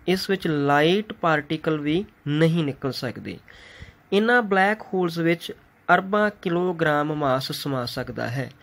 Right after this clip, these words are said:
ਜੋ ਵੀ ਇਹਨਾਂ ਬਲੈਕ ਹੋਲਜ਼ ਦੀ ਗ੍ਰੈਵਿਟੀ ਦੇ under ਚਲਿਆ ਜਾਂਦਾ ਹੈ,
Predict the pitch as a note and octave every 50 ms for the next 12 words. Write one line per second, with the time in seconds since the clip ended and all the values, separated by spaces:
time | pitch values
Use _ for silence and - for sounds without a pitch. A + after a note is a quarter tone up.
0 | - - - - - - _ _ _ - C#3 A2+ D3 E3+ F#3 G3 G3+ G3+ A3 A3
1 | - - F#3+ F#3 G3 G3+ G#3 G#3 G3+ - E3 D#3+ D#3+ E3 E3 E3+ E3 - - F3
2 | E3+ E3 - - F#3+ F3 D#3+ D#3+ D3+ C#3+ C#3+ C#3+ - E3+ E3+ D#3+ E3+ - - D3
3 | C#3 C#3 D3 D3+ D3+ - D3 C3+ C#3+ D3+ D3+ D3+ C3+ A#2+ A2+ A#2 A#2+ B2 B2+ B2+
4 | C#3